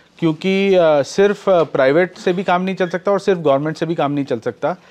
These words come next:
सरकार ने पहल की, आपको पता है अब छब्बीस से ज़्यादा एम्स लाइक इंस्टीट्यूशंस जो हैं बन रहे हैं, सिर्फ इसलिए कि एम्स एक ब्रांड नेम है। एम्स नई दिल्ली एक ब्रांड नेम था और उसने अपनी वर्क कल्चर की वजह से वो एक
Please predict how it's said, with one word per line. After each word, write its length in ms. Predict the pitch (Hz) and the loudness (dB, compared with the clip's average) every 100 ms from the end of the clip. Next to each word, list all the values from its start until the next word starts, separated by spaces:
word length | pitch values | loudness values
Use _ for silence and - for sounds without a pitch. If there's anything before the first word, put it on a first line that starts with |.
| - - - - | -20 -20 -20 -6
सरकार 380 | 147 131 147 160 | -2 0 0 2
ने 100 | 180 | 2
पहल 240 | 160 165 | 2 2
की, 160 | 170 208 | 0 0
आपको 280 | 170 165 | 0 0
पता 220 | 156 160 190 | -2 0 0
है 80 | |
अब 100 | 190 - | 0 -2
छब्बीस 320 | 151 151 170 | -4 -2 -2
से 240 | - 180 | -2 -2
ज़्यादा 340 | 165 135 156 175 | 2 2 2 0
एम्स 500 | 151 160 170 - 156 | 0 -2 -6 -10 -4
लाइक 300 | 143 151 156 | 0 0 -4
इंस्टीट्यूशंस 680 | 147 156 160 143 175 165 - | -10 -10 -8 -6 -6 -8 -4
जो 100 | 151 | -4
हैं 220 | 151 143 | -2 -2
बन 200 | 120 139 | -2 0
रहे 160 | 160 156 | -2 -2
हैं, 140 | 180 | -4
सिर्फ 240 | 170 160 | -4 -4
इसलिए 260 | 170 - 170 | -4 -4 -4
कि 140 | 170 | -2
एम्स 260 | 151 156 175 | -4 -4 -4
एक 160 | 156 117 | -4 -2
ब्रांड 320 | 117 131 151 | -2 -2 -2
नेम 200 | 170 160 | -4 -4
है। 200 | 170 185 _ _ - - - | -6 -8 _ _ -20 -20 -6
एम्स 240 | 139 147 147 | -2 -2 -2
नई 140 | 147 | -2
दिल्ली 240 | 147 156 | -2 -2
एक 120 | 156 135 | -2 0
ब्रांड 240 | 135 151 | -2 0
नेम 180 | 165 165 | -4 -2
था 220 | 165 170 | 0 2
और 100 | 165 | 0
उसने 400 | 147 - 175 175 - _ _ 120 139 | -4 -4 -6 -6 -12 _ _ -8 -6
अपनी 260 | - 185 | -2 -2
वर्क 240 | 135 156 175 | 2 0 2
कल्चर 340 | 190 180 185 | -2 0 -2
की 120 | 190 | 0
वजह 240 | 165 156 156 | 0 2 0
से 220 | 180 180 | 0 -2
वो 280 | 180 156 170 | -2 0 0
एक 360 | 151 170 175 | 2 0 -2